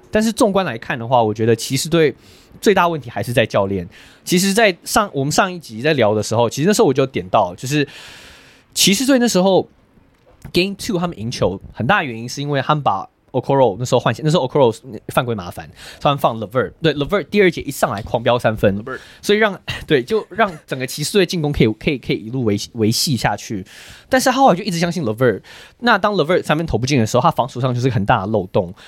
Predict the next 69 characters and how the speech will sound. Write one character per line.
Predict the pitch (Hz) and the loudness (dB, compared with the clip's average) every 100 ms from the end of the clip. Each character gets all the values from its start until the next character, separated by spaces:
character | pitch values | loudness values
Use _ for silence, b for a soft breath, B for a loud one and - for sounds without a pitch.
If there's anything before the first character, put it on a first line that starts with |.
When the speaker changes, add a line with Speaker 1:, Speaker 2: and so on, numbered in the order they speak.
| B - | B 0
Speaker 1:
因 | 214 | 2
为 | |
原 | 170 | 4
本 | 190 151 | 2 0
Okoro | 139 - 185 120 | -2 0 4 4
上 | 170 | 4
来 | 131 | 2
的 | 107 | 2
时 | 120 | 0
候 | |
是 | 117 | 0
专 | 139 202 | 0 0
门 | 160 | 0
去 | 127 156 | -6 -2
防 | 120 98 - | -2 -2 0
Brunson， | 113 110 101 78 | -2 -2 -10 -12
对， | 113 101 | -10 -2
专 | 170 | 0
门 | 214 151 | 2 0
是 | 196 156 B B B B B | 0 -2 B B B B B
去 | - 220 | -4 0
防 | 135 120 | 0 -2
持 | - 135 | -8 -6
球 | 123 | -4
者 | 131 90 | -4 -6
的， | 82 - - | -10 -20 -8
他 | - 202 | -2 -2
是 | - | -2
可 | 254 | -6
以 | |
去 | - 170 | -6 -2
做 | 185 160 | 2 2
到 | 156 131 - _ | 2 -2 -8 _
就 | 147 | -8
是 | 151 127 | -6 -4
go | - 160 - | 0 0 2
over | 170 175 147 | 2 4 2
之 | - | 2
后 | 139 | -4
还 | - | -4
能 | 104 110 | -8 -4
紧 | 131 | -2
紧 | 139 113 | -2 -4
去 | 101 131 | -6 -2
跟 | 147 | -2
着 | 143 | 0
对 | 120 123 | 0 -2
方 | 113 | -2
后 | - 139 | 0 2
卫 | 110 | 0
的 | 92 | -2
这 | |
种 | 127 101 | -2 -2
工 | 98 | -4
作。 | 104 107 90 | -2 -2 0
那 | 156 202 - - - | 0 0 -2 -12 -8
这 | - | 2
个 | 196 | 2
工 | 160 165 | 2 2
作 | 175 | 2
骑 | 143 135 | 2 -2
士 | - | 0
队 | 165 | 2
没 | 131 | 4
有， | 220 147 | 4 2
没 | 165 226 | 2 0
有 | |
什 | 226 | 0
么 | 131 | -2